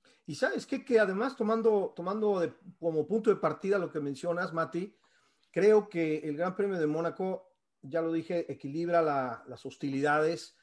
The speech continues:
eh, en la pista, también en la mesa, también en la estrategia, en el pit wall y obviamente, bueno, pues en, en todos los equipos, eh,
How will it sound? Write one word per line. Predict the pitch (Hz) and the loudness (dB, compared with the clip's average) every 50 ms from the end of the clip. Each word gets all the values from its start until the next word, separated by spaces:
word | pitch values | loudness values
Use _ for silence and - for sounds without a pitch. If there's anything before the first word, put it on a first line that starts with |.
| _ _ _ _ _ - | _ _ _ _ _ -12
eh, | - 135 131 135 131 131 - - | -8 -6 -4 -4 -4 -6 -6 -6
en | 143 135 135 135 | -6 -4 -4 -4
la | 135 123 - | -4 -4 -4
pista, | - 175 165 - - 190 180 165 - - _ _ _ _ _ _ _ _ | -6 -6 -6 -4 0 0 0 0 -2 -10 _ _ _ _ _ _ _ _
también | - 139 127 135 135 139 151 165 170 170 170 | -8 -6 -6 -6 -4 -2 0 2 2 2 2
en | 160 156 147 139 | 2 0 0 0
la | 135 139 127 | -2 -4 -4
mesa, | 131 151 185 185 - - 196 185 - | -2 -2 -2 -2 0 0 0 0 0
también | - 143 131 143 143 165 170 170 | -4 -6 -4 -2 0 0 2 2
en | 160 151 | 2 -2
la | 139 | -2
estrategia, | 127 - 143 131 - - - 151 - - 175 | -4 -6 -10 -8 -4 -4 -4 -4 -2 -4 -4
en | 156 139 | -2 -4
el | 127 | -4
pit | - 185 180 151 | -6 -6 -6 -4
wall | 151 175 185 190 196 190 190 | -2 -2 0 0 0 0 -2
y | 165 156 | -2 -2
obviamente, | 160 165 170 165 160 160 156 - 156 | 0 0 0 0 -2 -4 -6 -6 -4
bueno, | 151 160 156 151 | -4 -4 -6 -6
pues | - 135 - - | -8 -12 -10 -8
en, | 139 135 127 - _ _ _ _ _ - | -8 -8 -8 -10 _ _ _ _ _ -12
en | - 147 127 | -10 -8 -2
todos | - 208 214 220 | 0 4 4 6
los | 202 175 - - | 4 4 0 -4
equipos, | 143 - - 170 131 - 185 196 220 220 - _ _ _ _ _ _ _ _ _ _ | -10 -10 -10 -14 -10 -4 -2 -2 -2 -2 -6 _ _ _ _ _ _ _ _ _ _
eh, | - 143 143 143 143 135 - _ | -6 -2 -2 0 0 -2 -4 _